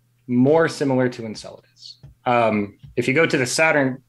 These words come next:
so if you're, you're at Jupiter, you have the four main moons, uh, discovered by Galileo in, like, sixteen ten. Well, I, we call them the Galilean satellites. Galileo was the first to publish. Someone else might have seen them first. I think there's a lesson in there for future scientists.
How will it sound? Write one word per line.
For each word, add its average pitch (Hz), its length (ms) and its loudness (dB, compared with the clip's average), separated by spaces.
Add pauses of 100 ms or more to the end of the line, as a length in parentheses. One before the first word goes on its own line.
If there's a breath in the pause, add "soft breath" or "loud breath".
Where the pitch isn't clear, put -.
so 196 220 4
if 175 160 0
you're, 202 240 2
you're 202 180 4
at 185 100 2
Jupiter, 117 640 -2
you 131 120 -4
have 131 220 0
the 123 80 -4
four 170 340 -2
main 131 280 -4
moons, 98 500 -16
uh, 110 120 -4
discovered 117 420 -2
by 113 100 0
Galileo 110 460 0
in, 104 80 -8
like, 101 180 -10
sixteen 101 400 -14
ten. 95 280 -16 (600)
Well, 131 440 4 (480 soft breath)
I, 165 300 0
we 165 160 0
call 220 160 8
them 196 140 4
the 156 60 0
Galilean 139 420 4
satellites. 139 680 -4 (280)
Galileo 139 460 4
was 135 120 -2
the 120 80 -6
first 123 260 -6
to 104 60 -12
publish. 117 640 -8
Someone 139 280 -2
else 120 160 0
might 123 140 -2
have 120 80 -6
seen 123 160 -6
them 117 120 -8
first. 120 360 -8
I 107 40 -8
think 110 180 -6
there's 107 240 -2
a 107 80 -12
lesson 104 320 -4
in 104 120 -6
there 104 180 -6
for 104 140 -10
future 104 260 -8
scientists. 101 640 -10